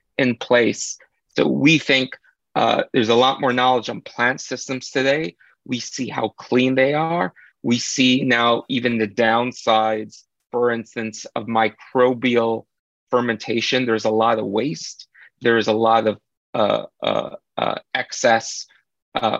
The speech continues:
products that have to be disposed of properly. And there's a lot of downstream work as well to, uh, separate your product of interest from the rest of, of the biomass altogether. So the,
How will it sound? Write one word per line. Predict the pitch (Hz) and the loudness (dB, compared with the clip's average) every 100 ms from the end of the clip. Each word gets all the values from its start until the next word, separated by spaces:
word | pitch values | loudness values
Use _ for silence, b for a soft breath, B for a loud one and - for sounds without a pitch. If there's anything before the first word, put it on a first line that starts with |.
| - | -8
products | - 123 123 135 - | -4 0 2 0 -2
that | - 107 | -2 0
have | 120 - | -2 -2
to | 120 | -4
be | 113 | -4
disposed | 104 - - 113 117 107 | -6 -10 -2 0 0 -2
of | 104 - | -6 -4
properly. | 110 107 - 147 151 175 175 B B B - | -2 -2 0 0 2 0 -2 B B B -4
And | 131 127 135 | -2 0 2
there's | 127 | 2
a | 113 | 2
lot | 120 117 | 2 2
of | 113 107 - | 0 -4 -2
downstream | 120 127 127 - - 117 113 117 | -2 -2 -6 -12 -10 -4 -4 0
work | 120 120 - | 2 2 0
as | 110 110 | -6 0
well | 117 113 110 113 _ _ _ - | 2 2 0 -6 _ _ _ -4
to, | 127 117 107 - _ _ - | 0 0 0 -6 _ _ -2
uh, | 110 104 - _ - - _ 151 | 0 0 -2 _ -20 -20 _ 0
separate | 143 - 127 120 131 - | 0 2 4 4 0 -6
your | 117 113 113 - _ _ _ - | 0 2 0 -6 _ _ _ 0
product | 131 131 131 123 120 | 2 2 2 -2 -6
of | 110 | -6
interest | 123 117 - 107 - - _ _ _ _ - | -8 -6 -4 -4 -6 -18 _ _ _ _ -4
from | 117 | -2
the | 110 | -2
rest | 104 110 113 - | 0 0 -2 -6
of, | 104 104 _ - | -6 -8 _ -6
of | 110 | -4
the | |
biomass | 98 107 107 110 107 107 110 - - | -2 0 2 2 0 0 -2 -6 -6
altogether. | 110 107 101 - 101 104 98 107 - B B B B | 0 0 0 -4 -2 0 0 -2 -4 B B B B
So | - 135 120 113 - _ _ _ _ | -2 2 2 2 -2 _ _ _ _
the, | 139 127 131 | -6 0 0